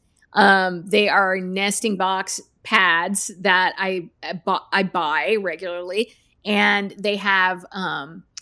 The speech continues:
herbs, like the nesting herbs in them. And so they smell really good.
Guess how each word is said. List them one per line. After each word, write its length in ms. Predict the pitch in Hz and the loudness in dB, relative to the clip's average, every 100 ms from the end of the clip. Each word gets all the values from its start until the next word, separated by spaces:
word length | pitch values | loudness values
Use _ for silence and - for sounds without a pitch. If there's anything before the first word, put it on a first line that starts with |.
| - _ - | -20 _ -4
herbs, 520 | 202 196 190 175 - | 0 0 -2 -4 -6
like 160 | 170 165 | -8 -8
the 80 | 175 | -10
nesting 460 | 160 180 - 185 | -8 -8 -8 -8
herbs 360 | 143 180 185 170 - | -8 -8 -8 -8 -10
in 220 | 180 175 | -10 -6
them. 360 | 190 226 262 277 | -2 0 -2 -4
And 140 | 196 180 | -8 -8
so 80 | |
they 140 | 196 180 | -6 -6
smell 360 | - 180 147 - | -8 -10 -14 -16
really 220 | 151 143 | -18 -18
good. 520 | 139 - 175 - 262 | -16 -14 -12 2 4